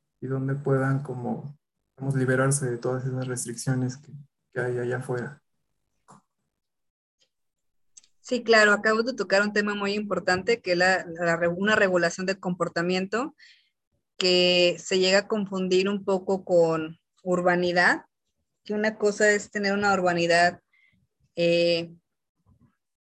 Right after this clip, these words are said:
Speaker 2: por, por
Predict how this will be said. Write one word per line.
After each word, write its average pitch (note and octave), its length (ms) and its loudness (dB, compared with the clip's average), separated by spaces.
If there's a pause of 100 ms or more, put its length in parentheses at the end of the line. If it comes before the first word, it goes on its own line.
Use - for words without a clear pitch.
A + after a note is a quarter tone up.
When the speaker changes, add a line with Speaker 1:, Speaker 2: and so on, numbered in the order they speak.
(400)
Speaker 2:
por, F3 520 2 (800)
por E3+ 960 4